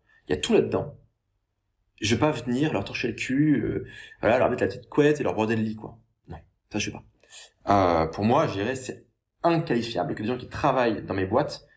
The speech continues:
soient moins compétents, moins soigneux dans leur boulot que mes clients,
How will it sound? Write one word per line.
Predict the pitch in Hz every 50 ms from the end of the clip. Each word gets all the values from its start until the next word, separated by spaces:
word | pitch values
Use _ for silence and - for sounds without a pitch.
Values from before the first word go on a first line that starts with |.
| _ _ _ _ _ _ _
soient | - - - 113
moins | 110 120 123 131 143 160 165 156
compétents, | - - 151 139 131 - 139 139 - - - - _ _ _ _ _ _ _ _ _ _ _ _ _ _ _ _ _ _ -
moins | 123 139 151 156
soigneux | 147 - - - 170 147 139 139 143
dans | 131 113
leur | 107 98
boulot | 98 104 110 120 - - - - - - _ _ _ _ _ -
que | -
mes | 110 107
clients, | - 123 85 -